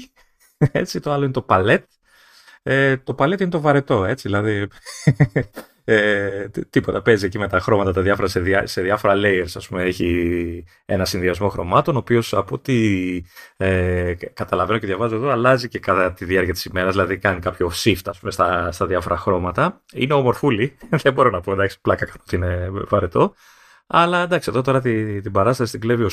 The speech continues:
Snoopy, γιατί από ό,τι έχω καταλάβει και από ό,τι θυμάμαι, ε, δεν έχει, ξέρεις, ένα πράγμα. Είναι animated, ε, και έχει και πολλά. Και οπότε κάθε φορά που ανοί-, ξέρεις, ανοίγει, γυρνάς το ρολόι και το ανοίγεις, ε, θα κάνει και τα, και τα δικά του.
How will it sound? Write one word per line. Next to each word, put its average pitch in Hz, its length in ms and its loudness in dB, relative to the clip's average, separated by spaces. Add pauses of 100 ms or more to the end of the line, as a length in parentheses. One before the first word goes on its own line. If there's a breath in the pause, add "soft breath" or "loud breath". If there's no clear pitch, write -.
Snoopy, 143 480 -2
γιατί 127 380 0
από 139 200 -2
ό,τι 156 220 -4
έχω 147 180 -2
καταλάβει 104 600 2
και 120 100 -4
από 107 140 -2
ό,τι 120 520 -2
θυμάμαι, 101 640 0
ε, 139 340 0
δεν 156 220 0
έχει, 120 480 -2
ξέρεις, 98 380 2 (440 soft breath)
ένα 101 320 2
πράγμα. 98 260 2
Είναι 190 380 0
animated, 180 640 -2
ε, 185 200 2
και 180 140 -10
έχει 185 160 -8
και 175 140 -4
πολλά. 147 580 2 (540)
Και 185 240 0
οπότε 175 260 0
κάθε 175 120 2
φορά 180 160 2
που 165 460 0
ανοί-, 139 260 -2
ξέρεις, - 260 0
ανοίγει, 127 560 0
γυρνάς 127 360 2
το - 80 0
ρολόι 117 220 2
και 131 60 -8
το 104 180 2
ανοίγεις, 160 420 -2
ε, 160 220 0
θα 165 140 -8
κάνει 156 240 -2
και 71 420 0
τα, - 220 -6
και - 120 -14
τα 123 120 2
δικά 117 300 2
του. - 200 -6